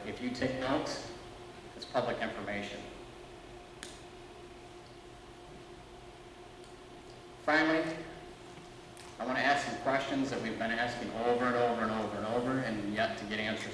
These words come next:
for. When Mister Bruns took office, he made a comment that he wanted one of the biggest problems that he has is communication amongst the board and to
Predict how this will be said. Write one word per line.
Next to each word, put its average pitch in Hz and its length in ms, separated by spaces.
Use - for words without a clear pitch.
for. 92 80
When 120 100
Mister 131 220
Bruns 135 400
took 143 200
office, 135 460
he 127 80
made 123 200
a - 80
comment 120 520
that 110 380
he 127 80
wanted 123 380
one 135 120
of 131 80
the 117 60
biggest 151 400
problems 143 320
that - 120
he 135 100
has 117 640
is 113 400
communication 120 920
amongst 107 320
the - 80
board 107 400
and 101 340
to 113 300